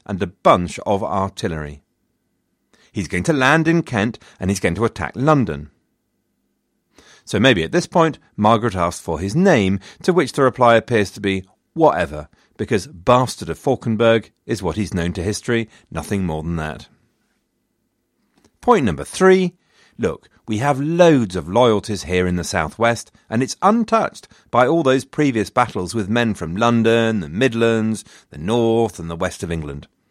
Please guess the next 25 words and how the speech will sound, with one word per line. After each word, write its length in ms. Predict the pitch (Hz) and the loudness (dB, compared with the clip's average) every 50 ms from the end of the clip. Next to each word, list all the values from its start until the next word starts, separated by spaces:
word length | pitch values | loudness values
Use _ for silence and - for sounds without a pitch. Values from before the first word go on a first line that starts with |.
| _ _ _ _ _ _ | _ _ _ _ _ _
We 160 | - 107 135 139 | -2 -2 -2 -2
can 300 | - 117 117 123 127 110 | -2 -4 -4 -4 -4 -4
build 300 | - 95 92 95 98 - _ _ _ _ _ - | -4 -4 -4 -4 -6 -8 _ _ _ _ _ -16
a 120 | 82 76 69 69 _ _ | -16 -16 -16 -18 _ _
better 300 | - 78 - - - 82 - | -12 -12 -12 -12 -14 -14 -12
army, 360 | - 80 76 76 73 71 71 - _ - _ _ _ | -12 -12 -10 -12 -12 -14 -16 -20 _ -20 _ _ _
a 80 | 95 98 | -8 -6
new 480 | 92 90 90 104 117 120 113 98 92 | -4 -2 0 0 2 2 0 0 -2
army, 420 | - 78 76 76 73 73 73 71 - _ _ _ _ _ _ | -6 -10 -14 -14 -14 -14 -14 -16 -18 _ _ _ _ _ _
better 260 | - - - - 139 | -10 -8 -6 -4 -2
than 140 | 107 104 - | -2 -2 -2
it 120 | 196 95 | -2 -4
was 180 | 101 101 92 - | -4 -4 -4 -4
before, 420 | - 98 - - 107 104 104 101 - - - - _ | -8 -10 -4 -2 0 0 0 0 -2 -8 -20 -20 _
stronger, 560 | - - - 196 160 117 95 80 80 71 - _ _ _ _ | -14 0 4 4 4 4 4 0 -6 -10 -14 _ _ _ _
faster, 640 | _ - 208 165 127 104 - - - 73 69 - _ _ _ _ _ | _ 2 4 4 4 0 -4 -8 -10 -12 -14 -14 _ _ _ _ _
with 140 | - 90 78 | -12 -10 -8
the 80 | 82 87 | -4 -2
men 200 | 98 110 101 92 | 0 0 -2 -2
of 140 | 87 - | -4 -8
Cornwall, 480 | _ - - 151 139 135 135 127 123 120 | _ -4 -2 0 0 0 0 -2 -2 -4
Devon, 520 | 98 - - 95 82 95 101 98 92 85 - | -6 -6 -6 -6 -4 -4 -4 -4 -4 -4 -6
Dorset 420 | 95 90 87 82 - 95 87 - _ | -8 -8 -8 -8 -10 -12 -12 -12 _
and 160 | - 76 71 - | -16 -16 -16 -12
Somerset. 580 | - 95 85 78 73 - - 71 57 - - | -10 -10 -10 -8 -10 -12 -16 -16 -18 -20 -20